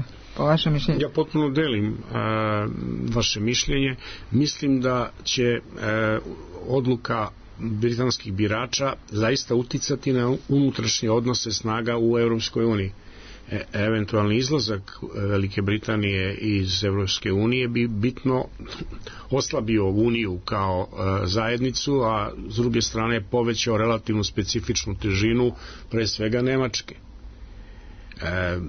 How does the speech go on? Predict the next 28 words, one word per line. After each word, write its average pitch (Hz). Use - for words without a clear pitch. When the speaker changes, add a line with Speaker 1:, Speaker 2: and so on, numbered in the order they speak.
Speaker 2:
zbog 92
toga 110
je 117
britansko 113
prisustvo 117
u 101
Uniji 120
zaista 110
faktor 107
koji 95
ima 101
stabilizujuće 101
dejstvo, 98
a 95
posebno 92
je 143
to 151
važno 139
za 104
Sjedinjene 120
Američke 110
Države 113
koje 120
preko 113
Britanije, 131
svoga 107
najvernijega 113
saveznika, 127